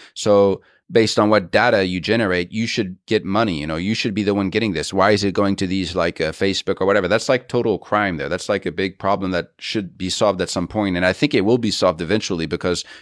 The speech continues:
you're gonna have privacy rights. So it's like, oh, they're not allowed to use your data, including your shadow data, which you're gonna, you know, use, be emitting tons of once you're in the metaverse. But you can give it to them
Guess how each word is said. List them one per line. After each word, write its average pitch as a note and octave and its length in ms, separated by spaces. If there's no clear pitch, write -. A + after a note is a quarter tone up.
you're G2+ 120
gonna G2 140
have F#2 180
privacy A#2 420
rights. F2 460
So - 160
it's F#2+ 120
like, G2+ 140
oh, A2 240
they're A2 120
not A2+ 160
allowed B2 320
to C3 60
use G#2 220
your G2 100
data, F2 520
including G2 380
your E2+ 100
shadow G2+ 360
data, E2 300
which E2 180
you're F2 80
gonna, F2 220
you F2+ 140
know, D2+ 140
use, F2 380
be F2+ 220
emitting F#2+ 320
tons A#2+ 320
of E2+ 180
once F2+ 180
you're F2+ 100
in F2 80
the F2 60
metaverse. F2+ 460
But A#2 320
you A2+ 180
can G#2+ 220
give B2 220
it A#2 160
to C#3 200
them G2 400